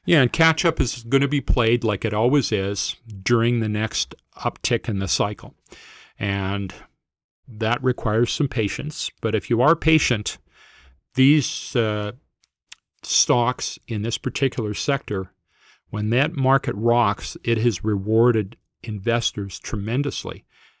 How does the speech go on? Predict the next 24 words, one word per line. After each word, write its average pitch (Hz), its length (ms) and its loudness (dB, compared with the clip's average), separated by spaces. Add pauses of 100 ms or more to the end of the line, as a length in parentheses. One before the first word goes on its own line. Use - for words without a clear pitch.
(180)
And 92 380 -4 (240)
most 131 440 2
people 131 240 2
don't 120 200 2
have 120 180 0
the 110 60 -4
patience, - 640 -6 (260)
but 104 160 -2
if - 160 -8
you 104 60 -6
do, 110 540 4 (500)
and 95 420 -6 (220)
you 110 260 -4
can, 104 460 -8
you 107 100 -10
watch 117 380 -2
it - 100 -14
closely, 110 640 0 (360)
this 123 140 0
can 120 140 0
be 113 120 4
one 113 200 2
area 113 340 2
you, 101 120 -6